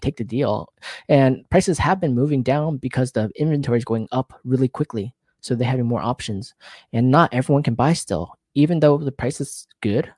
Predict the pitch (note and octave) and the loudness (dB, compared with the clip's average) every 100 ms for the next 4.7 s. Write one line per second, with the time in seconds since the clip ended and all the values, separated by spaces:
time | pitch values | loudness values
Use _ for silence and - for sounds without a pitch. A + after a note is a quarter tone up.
0 | _ - _ B2 G#2 C3 C3 - A#2 - | _ -20 _ -4 -4 -2 -2 0 -4 0
1 | A#2 A#2 A#2 A2+ A2 G#2+ - - - A#2 | -2 0 0 2 0 -2 -2 -4 -2 -4
2 | - _ A#2+ A2+ A2 A2+ G2 A#2 - - | -6 _ -2 -2 -2 -4 -2 -4 -4 -6
3 | G2+ G#2 - _ F#3+ E3 C#3+ - A2+ A2 | -6 -8 -10 _ 4 4 2 -4 -4 -4
4 | - C3 - D#3 D#3 D3+ | -4 -6 -2 -2 0 -2